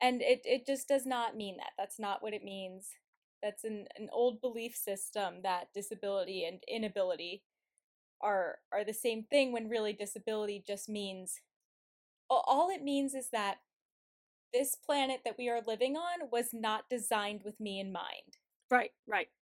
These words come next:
Speaker 1: So it doesn't mean I'm unable. It means that, it means that uh,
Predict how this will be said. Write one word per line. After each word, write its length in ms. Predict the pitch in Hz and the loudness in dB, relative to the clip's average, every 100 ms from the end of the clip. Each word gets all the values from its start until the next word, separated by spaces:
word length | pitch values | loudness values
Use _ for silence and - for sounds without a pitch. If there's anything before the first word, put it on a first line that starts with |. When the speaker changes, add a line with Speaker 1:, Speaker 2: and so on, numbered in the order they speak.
| - | -8
Speaker 1:
So 200 | - 262 | 4 6
it 120 | 254 | 8
doesn't 340 | 254 254 320 320 | 8 6 4 -2
mean 200 | 320 294 | 0 2
I'm 180 | 262 240 | 2 0
unable. 880 | 240 233 - 208 220 208 180 160 202 _ _ - | -2 -2 -2 -2 -2 0 -2 -4 -6 _ _ 0
It 160 | 226 | 0
means 320 | 240 233 220 - | 0 -2 -4 -2
that, 300 | 214 202 - _ _ _ _ _ _ _ _ _ _ | 0 0 -2 _ _ _ _ _ _ _ _ _ _
it 120 | 247 226 | -4 -2
means 280 | 233 226 - | -4 -4 0
that 440 | 208 196 190 185 - _ _ _ _ _ _ _ _ _ - | 2 4 4 2 -2 _ _ _ _ _ _ _ _ _ -4
uh, 200 | 240 214 | -2 0